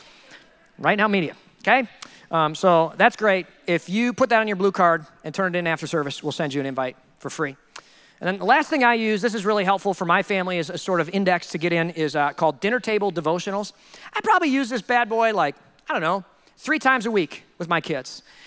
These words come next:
And I lead a discussion. There's some great, like, ways just to get into God's Word in there. It's really helpful, and I make it a little more age appropriate for my younger kids, but I have loved the discussions we've had, and this is, like, a great index to get into God's Word. Second principle, after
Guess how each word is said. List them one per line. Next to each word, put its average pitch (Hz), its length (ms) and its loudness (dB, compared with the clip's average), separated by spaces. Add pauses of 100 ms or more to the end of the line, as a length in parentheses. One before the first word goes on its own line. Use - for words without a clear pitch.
And 262 100 4
I 302 60 6
lead 302 220 4
a 302 60 2
discussion. 262 560 2
There's 262 180 4
some 247 140 2
great, 247 400 2
like, 185 220 4 (220)
ways 240 260 4
just 254 160 -2
to 208 80 -4
get 240 240 2
into 285 140 2
God's 233 320 4
Word 214 240 4
in 208 60 0
there. 202 180 2
It's 185 120 -6
really 240 200 2
helpful, 202 420 2
and 160 140 -2 (200)
I 330 120 2
make 320 200 4
it 294 40 2
a 262 60 6
little 233 120 6
more 220 160 4
age 202 160 -2
appropriate 190 460 0
for 180 100 -2
my 170 80 0
younger 165 240 -2
kids, 160 320 -2 (240)
but 175 180 0
I 214 120 6
have 214 100 4
loved 202 300 4
the 269 40 -6
discussions 202 540 -4
we've 185 160 -2
had, 147 380 -2
and 160 120 -8
this 185 120 -6
is, 175 120 -4
like, 170 240 0
a 165 60 -8
great 151 220 -4
index 139 340 -6
to 143 60 -10
get 131 180 -6
into 123 460 -8 (260)
God's 117 220 -8
Word. 107 160 -14 (1000)
Second 330 320 2
principle, 190 400 0 (400)
after 202 320 2